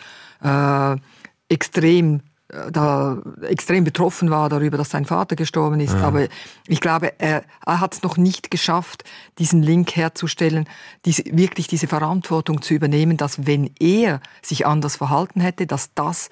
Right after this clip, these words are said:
Speaker 1: sicher nicht passiert wäre. Er war auch noch auf der Stufe der Argumentation, so ein Unfall kann einfach passieren.
Speaker 2: Aha.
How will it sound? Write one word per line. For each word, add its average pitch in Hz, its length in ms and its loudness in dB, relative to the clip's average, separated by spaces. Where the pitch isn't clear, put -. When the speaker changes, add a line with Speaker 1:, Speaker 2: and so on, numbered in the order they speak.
Speaker 1:
sicher 156 320 -2
nicht 147 240 0
passiert 151 480 -2
wäre. 135 280 -2
Er 160 140 0
war 156 240 2
auch 214 100 -8
noch 190 140 -6
auf 175 140 -6
der 170 100 -4
Stufe 185 340 -2
der 170 140 0
Argumentation, 156 720 0
so 156 200 0
ein 160 160 0
Unfall 170 400 2
kann 156 300 0
einfach 147 360 -4
passieren. 180 680 0
Speaker 2:
Aha. 90 340 0